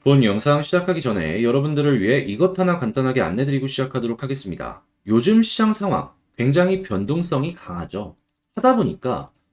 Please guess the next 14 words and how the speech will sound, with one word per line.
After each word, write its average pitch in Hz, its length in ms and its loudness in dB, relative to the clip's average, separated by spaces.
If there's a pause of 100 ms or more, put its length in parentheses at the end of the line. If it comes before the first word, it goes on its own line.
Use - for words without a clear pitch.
(100)
혼자 240 380 2
매매하시는 139 760 0
게 165 180 0
상당히 170 480 -2
힘드실 220 560 2
것이다 160 380 0
라고 90 220 0
생각을 131 480 -4
합니다. 143 440 -2 (120)
그래서 147 440 0 (220)
이 - 120 -6
힘드신 254 440 2
분들을 147 460 0
위해 95 320 2